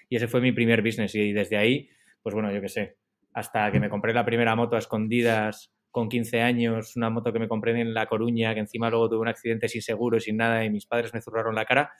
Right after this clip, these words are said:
y como esas pues tengo trescientas mil. Luego, en paralelo, siempre me ha gustado mucho comer, y, y entonces, de, pues bueno, desde, desde bien jovencito también curraba mucho en catering,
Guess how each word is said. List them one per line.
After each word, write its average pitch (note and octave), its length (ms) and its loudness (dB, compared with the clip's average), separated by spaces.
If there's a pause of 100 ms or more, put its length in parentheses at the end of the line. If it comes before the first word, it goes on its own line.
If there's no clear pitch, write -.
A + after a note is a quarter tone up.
(340)
y A2 120 -8
como A2 180 -4
esas A2+ 160 -8
pues - 140 -20
tengo A#2 180 -2
trescientas A2 460 -6
mil. A2 200 -4 (680)
Luego, C#3+ 220 8
en C3+ 60 4
paralelo, D3+ 380 8
siempre C3 680 4
me C3 100 4
ha - 20 2
gustado B2+ 360 2
mucho C#3+ 260 -4
comer, C#3 260 0 (680)
y, G#2 540 -4
y G2 80 -16
entonces, G#2 400 -10
de, G2 260 -8
pues - 120 -16
bueno, G#2+ 200 -6 (100)
desde, G#2 680 -4
desde G2 360 -6
bien A2+ 220 0
jovencito A#2 500 -2
también A2+ 200 -4
curraba A2+ 300 -2
mucho A2 240 -6
en G2 60 -8
catering, A2+ 340 -2